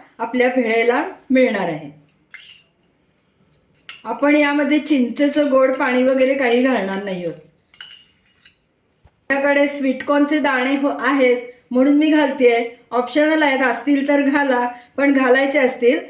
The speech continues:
तर थोडेसे मीठ घालून गरम पाण्यात एक दोन मिनिटं उकळून घ्यायचे. हिरव्या मिरचीचा ठेचा,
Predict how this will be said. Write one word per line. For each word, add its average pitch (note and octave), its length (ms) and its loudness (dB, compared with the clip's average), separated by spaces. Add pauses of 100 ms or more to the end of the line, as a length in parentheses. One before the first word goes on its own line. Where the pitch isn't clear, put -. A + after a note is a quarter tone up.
(280)
तर D4 240 0
थोडेसे D#4 560 0 (360)
मीठ D4 300 2
घालून C4 340 2 (460)
गरम C4 340 0
पाण्यात C4 400 -2
एक C4+ 200 0
दोन D#4+ 240 0
मिनिटं C#4+ 300 2
उकळून C4 400 2
घ्यायचे. A#3+ 420 -4 (4000)
हिरव्या C4 460 0
मिरचीचा C4 540 -2
ठेचा, C4 540 0